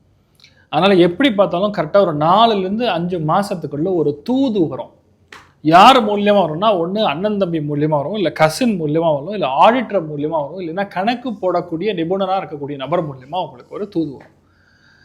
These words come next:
அது பெருமாளுடைய பிரத்யக்ஷ ஸ்வரூபமா நீங்க எடுத்துக்கிட்டு, அந்த அவங்க கிட்ட போய் என்ன பிரச்சனையோ அதை உட்காந்து பேசி முடிச்சுக்கிறது. பகையை பாராட்டாம இருந்தாவே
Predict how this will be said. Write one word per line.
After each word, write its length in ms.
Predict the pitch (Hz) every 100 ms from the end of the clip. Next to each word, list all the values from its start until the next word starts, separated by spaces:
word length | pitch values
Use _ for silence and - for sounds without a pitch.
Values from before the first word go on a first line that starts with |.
| _ -
அது 160 | 143 139
பெருமாளுடைய 580 | 180 220 226 214 190 175
பிரத்யக்ஷ 480 | 175 175 220 220 226 214
ஸ்வரூபமா 460 | 175 196 190 202 185
நீங்க 200 | 165 147
எடுத்துக்கிட்டு, 540 | 165 160 139 220 254 -
அந்த 460 | 156 143 135 123
அவங்க 220 | 131 143
கிட்ட 240 | 143 180 202
போய் 320 | 165 180 233
என்ன 240 | 170 202
பிரச்சனையோ 360 | 208 170 156 175
அதை 160 | 190 139
உட்காந்து 420 | - 190 208 202
பேசி 300 | 170 156 220
முடிச்சுக்கிறது. 640 | 165 160 - 151 131 127 _
பகையை 420 | 143 190 277 277
பாராட்டாம 760 | 220 185 202 208 208 214 202 170
இருந்தாவே 460 | 156 139 135 285